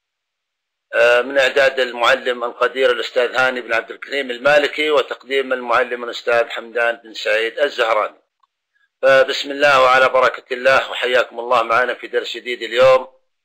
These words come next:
ونبدأ درسنا اليوم من خلال النظر إلى هذه الصورة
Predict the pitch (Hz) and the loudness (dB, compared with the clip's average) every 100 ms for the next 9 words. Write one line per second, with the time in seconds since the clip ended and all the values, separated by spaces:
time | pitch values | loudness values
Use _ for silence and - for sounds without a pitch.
0 | _ _ _ _ _ - 127 131 131 151 | _ _ _ _ _ -2 2 4 4 2
1 | - 147 151 147 - 135 135 131 139 143 | 2 2 4 2 2 4 4 4 4 6
2 | 147 147 - _ _ _ _ _ _ _ | 6 4 0 _ _ _ _ _ _ _
3 | _ _ _ _ _ _ _ _ _ _ | _ _ _ _ _ _ _ _ _ _
4 | _ _ - 123 - 135 139 139 143 143 | _ _ -16 -8 -2 2 4 4 4 2
5 | - - _ _ _ _ _ _ _ _ | 0 -8 _ _ _ _ _ _ _ _
6 | _ _ - 131 143 147 143 135 135 131 | _ _ -8 -4 0 4 6 6 4 4
7 | 160 160 143 135 - 156 151 151 - | 4 4 2 2 4 4 6 2 -2